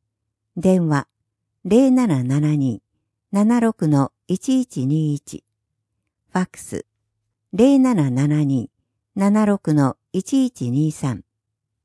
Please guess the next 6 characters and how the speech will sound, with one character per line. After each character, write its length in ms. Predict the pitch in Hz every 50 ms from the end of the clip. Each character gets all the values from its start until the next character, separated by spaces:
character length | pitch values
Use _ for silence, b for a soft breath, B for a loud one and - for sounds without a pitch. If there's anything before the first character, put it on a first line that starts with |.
| _ _ _ _ _ _ _ _ _ _ _ _ _ _ _ _ _ _ _ _ _ _ _ _ _ _ _ _ _ _ _ _ _ _ _ _
問 200 | - 233 269 277
い 80 | 262 247
合 60 | 233
わ 140 | 226 226 220
せ 160 | - - 196
先、 440 | - 185 170 - - 151 135 -